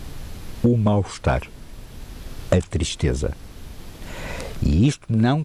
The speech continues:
pode continuar assim. Depois de termos escolhido o facto positivo e o facto negativo da semana,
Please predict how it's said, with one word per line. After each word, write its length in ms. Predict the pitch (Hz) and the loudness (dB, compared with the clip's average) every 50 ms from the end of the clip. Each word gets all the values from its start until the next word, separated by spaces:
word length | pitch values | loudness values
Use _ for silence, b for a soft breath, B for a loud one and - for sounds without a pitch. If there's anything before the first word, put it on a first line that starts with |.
| - - - | -4 0 4
pode 240 | - 110 113 - - | 6 6 6 4 0
continuar 340 | - 78 - 69 71 69 | -4 -6 -4 -2 -2 -2
assim. 220 | 67 64 - - 73 - - - - - - - - - - - - - - - - - - - B B B B B B B B B B B B B B B B B B B B B - - - - - - - | -2 -4 -6 -8 -10 -12 -12 -16 -18 -18 -18 -16 -16 -16 -16 -14 -14 -14 -12 -10 -10 -10 -10 -10 B B B B B B B B B B B B B B B B B B B B B -10 -10 -10 -10 0 2 4
Depois 260 | 220 - 254 226 156 | 6 8 6 6 6
de 60 | - | 2
termos 300 | - - 127 113 104 - | 0 0 2 2 0 -2
escolhido 580 | - - - 104 98 95 90 85 78 80 76 71 | -6 -4 0 4 6 6 6 6 4 2 0 0
o 60 | 78 | 0
facto 320 | - - 107 104 - - - | 2 2 2 2 0 -4 -6
positivo 460 | - 90 90 - - 123 113 82 80 | -4 -4 -4 2 4 4 4 4 4
e 20 | |
o 20 | 78 | 2
facto 220 | - 78 - - | 2 0 2 2
negativo 320 | 98 92 92 - 104 98 | 2 2 4 4 4 4
da 80 | 110 117 | 4 2
semana, 480 | - - 120 117 131 143 147 147 139 | 4 4 4 4 4 4 4 4 2